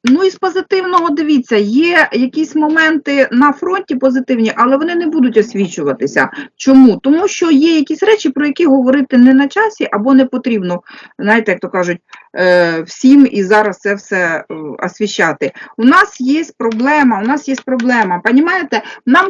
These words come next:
хочеться притягнути цього оптимізму кудись і цього, давайте будемо реалістами трошечки.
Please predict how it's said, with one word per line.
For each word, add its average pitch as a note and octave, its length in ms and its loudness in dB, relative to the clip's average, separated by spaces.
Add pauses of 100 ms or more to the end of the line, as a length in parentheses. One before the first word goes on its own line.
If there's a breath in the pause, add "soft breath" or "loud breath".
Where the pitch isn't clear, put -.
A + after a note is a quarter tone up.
хочеться D#4+ 420 -4
притягнути D#4+ 680 -4
цього C#4 380 -2
оптимізму D4+ 760 0
кудись G3 480 -2
і G#3 120 -6
цього, C#4+ 340 0
давайте D#4+ 360 -2
будемо B3+ 360 2
реалістами G3+ 720 -2
трошечки. C3+ 680 -12